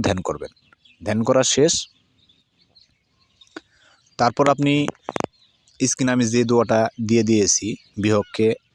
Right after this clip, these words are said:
কাফ হা ইয়া আইন সদ, এখান থেকে শুরু। এটা পাঁচ হাজার তিনশো বিশ বার পড়তে হবে। আবারও বলতেছি, কাফ হা ইয়া আইন সদ,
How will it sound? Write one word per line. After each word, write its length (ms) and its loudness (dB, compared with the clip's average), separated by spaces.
কাফ 260 2
হা 220 2
ইয়া 280 2
আইন 220 -2
সদ, 320 -4
এখান 180 -4
থেকে 200 -2
শুরু। 240 -6
এটা 100 -4
পাঁচ 280 0
হাজার 220 0
তিনশো 220 0
বিশ 240 2
বার 140 2
পড়তে 220 -4
হবে। 240 -8
আবারও 200 -2
বলতেছি, 400 -2
কাফ 220 2
হা 140 2
ইয়া 220 4
আইন 200 0
সদ, 220 -6